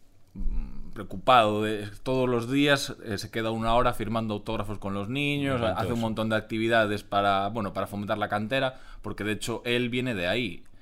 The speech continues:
Speaker 1: A él lo, lo apuntaron sus padres en Euskadi a golf porque habían ido a un torneo en Madrid y creo que vieron a Ballesteros o, y, a par-, y luego a partir de ahí, bueno, pues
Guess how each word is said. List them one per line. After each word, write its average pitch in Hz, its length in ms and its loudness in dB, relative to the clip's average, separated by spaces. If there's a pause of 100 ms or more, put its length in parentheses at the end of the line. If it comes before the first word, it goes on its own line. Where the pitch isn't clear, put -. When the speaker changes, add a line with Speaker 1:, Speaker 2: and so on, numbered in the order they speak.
(240)
Speaker 1:
A 104 160 0
él 113 380 0
lo, 113 340 0
lo 107 120 6
apuntaron 110 460 2
sus 107 200 -8
padres 113 520 0
en 110 140 -4
Euskadi 110 600 0
a 110 160 0
golf 135 380 0
porque 104 320 -4 (100)
habían 117 260 -2
ido 113 140 -2
a 110 40 -2
un 113 100 -6
torneo 113 480 -2
en 113 80 -4
Madrid 127 500 2 (400)
y - 40 -20
creo 120 180 -2
que 113 80 -2
vieron 113 280 2
a 110 300 4
Ballesteros 135 960 0
o, 143 160 -8 (160)
y, 117 140 -2
a 101 80 0
par-, 107 160 0
y 107 80 0
luego 107 220 2
a 104 40 2
partir 110 320 -2
de 113 80 2
ahí, 135 140 4
bueno, 131 200 4
pues 117 140 -6